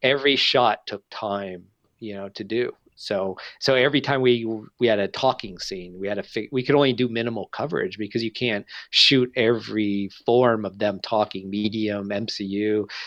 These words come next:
you know, profile, et cetera, wide shot. Like, you, you, we'd, we'd be there all day for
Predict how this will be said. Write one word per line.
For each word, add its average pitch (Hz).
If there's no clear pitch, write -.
you 107
know, 101
profile, 104
et 95
cetera, 107
wide 104
shot. -
Like, 107
you, 110
you, -
we'd, 117
we'd 110
be 107
there 101
all 92
day 98
for -